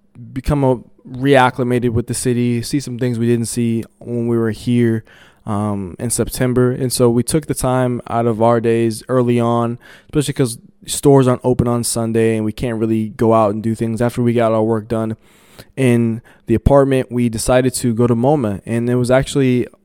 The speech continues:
my first time going to moma. Lauren, was it your first time going to moma too? I think Lauren's first time as well. She's behind the camera and she's over there. Uh, it was her first time as well. And to say the least, like,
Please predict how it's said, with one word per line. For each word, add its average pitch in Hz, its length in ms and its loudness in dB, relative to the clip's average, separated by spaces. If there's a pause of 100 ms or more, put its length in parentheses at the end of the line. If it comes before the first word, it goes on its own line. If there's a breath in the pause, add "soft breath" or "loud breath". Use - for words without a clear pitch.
(120)
my 120 300 2
first 120 260 -4
time 117 160 -2
going 117 180 -2
to 113 60 -4
moma. 117 260 -4
Lauren, 160 300 2
was 165 140 0
it - 20 2
your 180 120 2
first - 160 -6
time 180 120 -2
going 175 100 0
to 175 60 0
moma 175 240 -2
too? 190 240 -6
I 131 80 -2
think 151 180 -2
Lauren's 127 360 4
first 113 240 -4
time 107 160 -4
as 101 100 -10
well. 104 160 -6
She's 113 220 -8
behind 110 480 -2
the 110 60 -6
camera 113 400 0
and 107 120 -4
she's 107 260 -8
over 107 240 -2
there. 104 360 0 (400 loud breath)
Uh, 113 340 2
it 151 120 4
was 143 140 6
her 156 200 4
first 143 280 -2
time 127 200 0
as 113 120 -4
well. 117 440 2 (840)
And 135 640 2
to 135 120 -6
say 160 480 4
the 135 220 -4
least, 131 380 0
like, 127 160 -2